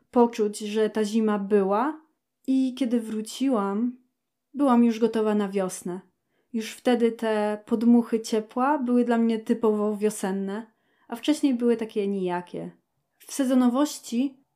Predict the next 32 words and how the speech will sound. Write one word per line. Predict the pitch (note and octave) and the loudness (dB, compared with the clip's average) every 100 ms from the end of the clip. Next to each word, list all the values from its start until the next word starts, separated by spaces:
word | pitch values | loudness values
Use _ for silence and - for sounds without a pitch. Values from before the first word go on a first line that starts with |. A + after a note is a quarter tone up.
| - | 0
bardzo | A#3+ A#3+ B3+ | 2 4 2
lubię | B3 A#3 | 4 2
też | A3+ G#3+ - | -2 -8 -8
to, | - G#3 A3 C4+ _ _ | -4 -4 -4 -8 _ _
że | - A3+ A#3 A#3 A#3 A#3 A#3+ _ _ _ _ | -14 -4 0 2 0 -2 -4 _ _ _ _
uczy | C#4 - | -4 4
nas | C#4+ C#4+ C#4 - | 4 4 0 -4
trochę | - C4 | -6 -2
pokory, | B3+ C4+ - D#4 G3+ F#3+ F#3+ _ _ - | -2 -4 -2 0 0 -4 -12 _ _ -6
uczy | B3 - | -2 4
nas | B3 A#3+ A#3+ | 4 4 -2
czekania | - B3+ C4 B3+ G#3+ F#3 | -8 -8 0 2 2 0
na | F#3 | -6
coś. | F3+ F#3 F3+ - _ _ _ _ _ _ | -8 -12 -14 -16 _ _ _ _ _ _
Z | - | 0
jednej | B3 B3 B3+ | 2 4 2
strony | - A#3 G#3+ A3 A#3+ D4 D4 | 0 0 0 0 0 -2 2
możemy | A#3+ A#3 B3 | 2 6 4
praktycznie | A#3+ B3 A#3+ B3+ - A#3+ | 4 -2 -4 -4 0 0
o | A3 | 0
każdej | A#3+ A#3+ B3+ | -2 0 0
porze | B3 A#3+ A3+ A3 | 0 0 2 2
roku | G#3+ G3+ - A#3 D4 D4+ _ _ | 2 -2 -2 0 0 -2 _ _
kupić | - B3 A#3+ A3+ A3 | -6 -4 -2 -4 -4
każdy | - A3+ G#3+ G#3+ G#3+ - | -2 -2 -2 0 0 0
owoc, | G3 G#3 B3+ C4+ | -4 -4 -6 -6
każde | - G#3 G3+ G3+ | -6 -6 -4 -4
warzywo, | G3+ F#3+ F#3 F3 G3+ D4 - _ _ _ _ _ _ | -4 -4 -6 -4 -4 -4 -6 _ _ _ _ _ _
ale | G#3+ A3 A3 A3+ | 0 0 0 -2
kiedy | A3+ B3 A#3 | -2 -2 0
żyjemy | A#3 A#3+ B3 A#3+ | 2 4 4 2
sezonowo | A#3+ A3 A3+ G#3+ F#3+ G#3 C#4 D#4+ | 0 -4 -2 -2 -2 -4 -4 -6